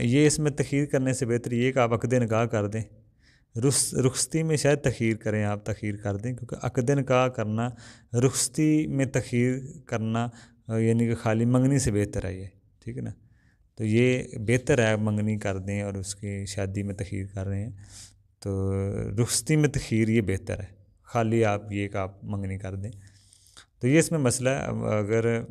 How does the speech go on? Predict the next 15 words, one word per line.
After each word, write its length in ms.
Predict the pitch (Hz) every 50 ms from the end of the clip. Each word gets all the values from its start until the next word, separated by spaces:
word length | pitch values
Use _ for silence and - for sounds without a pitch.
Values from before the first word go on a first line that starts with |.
| 110 - - - 117
आपको 240 | 107 107 104 117
ये 80 | 113 110
भी 120 | 113 135 127
इल्म 160 | 110 107 107
होना 220 | 107 101 95 95 98
चाहिए 260 | 98 - 95 95 107
कि 80 | 123 120
अगर 160 | 107 107 101
मर्द 280 | 98 98 98 98 95 98
अपने 280 | 95 95 95 101 98 95
मंगेतर 440 | 95 95 92 95 92 - - 98 101
के 140 | - - 98
लिए 220 | 92 95 95 101 - 104
अजनबी 440 | 101 98 107 110 107 101 101 98 95
है, 180 | 95 98 -